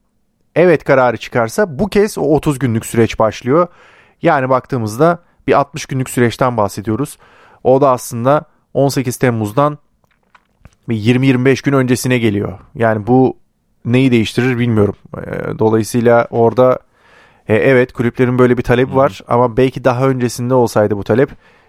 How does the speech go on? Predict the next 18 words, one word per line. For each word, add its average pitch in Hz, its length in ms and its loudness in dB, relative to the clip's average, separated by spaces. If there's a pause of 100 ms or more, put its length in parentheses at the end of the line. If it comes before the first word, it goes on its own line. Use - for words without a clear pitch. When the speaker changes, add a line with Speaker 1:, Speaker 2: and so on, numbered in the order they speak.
(140)
Speaker 1:
bir 123 380 2
anlam 123 320 -2 (140)
ifade 120 360 0
edebilirdi. 123 520 0
Gerçekten 120 500 -2
şu 117 180 0
an 127 140 0
Speaker 2:
Doğru. 87 100 -14 (380)
Speaker 1:
sadece 117 340 -2
yirmi 123 320 -2
yirmi 127 180 0
beş 135 140 0
günlük 117 260 -6
bir 131 40 -14
farktan 113 420 -2
bahsediyoruz 98 520 -4
baktığımızda 101 560 -6
da. 107 100 -14